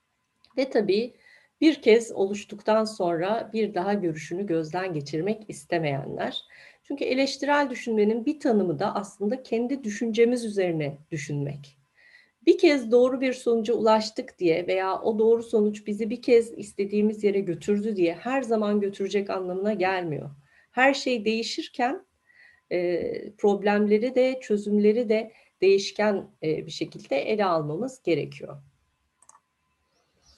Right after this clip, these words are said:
Evet, yine burada kısa bir, e, soru sormak istiyoruz.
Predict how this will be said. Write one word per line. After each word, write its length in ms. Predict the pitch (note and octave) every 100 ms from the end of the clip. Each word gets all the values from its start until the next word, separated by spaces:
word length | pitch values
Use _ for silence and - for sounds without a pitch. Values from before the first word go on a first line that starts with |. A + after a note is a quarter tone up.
| _ _ -
Evet, 360 | F4 - - -
yine 260 | G4 A4 F#4+
burada 540 | G#4+ G#4 B3+ C4 - _ _ _ _ _ _ _ _ _ _ _ -
kısa 300 | - - C#4
bir, 300 | A3+ A3+ -
e, 380 | F#3 F3+ F3+ F3
soru 260 | F3 B3 A#3+
sormak 420 | - F3+ D3+ C#3+
istiyoruz. 680 | - - D3+ C#3+ A#3+ -